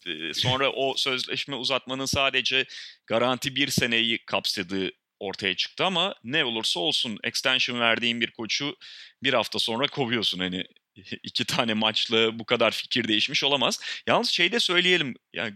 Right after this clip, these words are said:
hatta podcast'te galiba bahsetmiştik. Nate McMillan'dan zaten Indiana yönetiminin çok da memnun olmadığı yönünde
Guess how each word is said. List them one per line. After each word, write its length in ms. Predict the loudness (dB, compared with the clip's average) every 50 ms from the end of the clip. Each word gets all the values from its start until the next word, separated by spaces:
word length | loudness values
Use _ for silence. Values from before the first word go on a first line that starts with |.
| -12 -14 -6
hatta 320 | -2 -2 0 2 2 0 2
podcast'te 640 | 0 -2 -4 -2 -2 -2 -2 -2 -2 0 0 0
galiba 480 | 0 0 2 2 2 2 2 2 2 4
bahsetmiştik. 800 | 2 2 2 0 -2 -2 -4 _ -2 -2 -2 -2 -4 -6 -8 -8 -8 -8 -6 -6 -8 -10 -8 -2
Nate 180 | 0 0 0 0 0
McMillan'dan 760 | 0 0 0 0 0 2 2 4 2 2 2 2 2 2 4
zaten 340 | 4 4 2 4 2 0 -2 -2
Indiana 420 | -2 0 2 2 2 4 2 2
yönetiminin 520 | 2 2 2 0 0 -2 -4 -4 -2 -2
çok 400 | -2 -2 0 0 0 0 0 2
da 80 | 0 2
memnun 400 | 2 2 2 2 2 0 -2 0
olmadığı 800 | 0 2 2 2 2 2 2 2 4 4 4 4 4 4 2 0 -2 -4 -2 0
yönünde 560 | 2 2 2 2 0 2 2 2 2 0